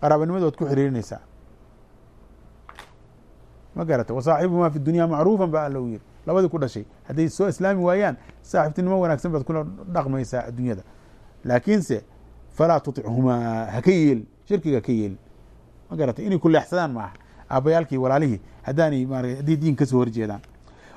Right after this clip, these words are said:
Awliya marka kuwa la jecel yahay oo ansaara ha ka dhiganina. "إن استحبوا الكفر على الإيمان," hadday gaalnimadii ka jeclaystaan iimaankii.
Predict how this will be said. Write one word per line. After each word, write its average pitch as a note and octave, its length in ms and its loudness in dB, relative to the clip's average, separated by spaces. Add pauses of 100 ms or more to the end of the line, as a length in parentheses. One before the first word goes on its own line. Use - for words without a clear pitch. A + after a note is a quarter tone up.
Awliya D#3+ 300 4
marka D#3+ 220 -2
kuwa D#3+ 200 2
la E3 80 4
jecel D3+ 280 0
yahay A2+ 220 0 (280)
oo F3+ 80 -4
ansaara D#3+ 460 2 (140)
ha C3+ 120 -6
ka E3 140 2
dhiganina. D#3+ 420 0 (220)
"إن F3 80 4
استحبوا D3+ 400 0
الكفر D#3+ 220 2
على D#3 80 2 (100)
الإيمان," E3 160 0
hadday D#3+ 300 0 (180)
gaalnimadii D#3+ 460 2 (220)
ka E3 100 4
jeclaystaan D#3 640 2 (160)
iimaankii. D#3 420 2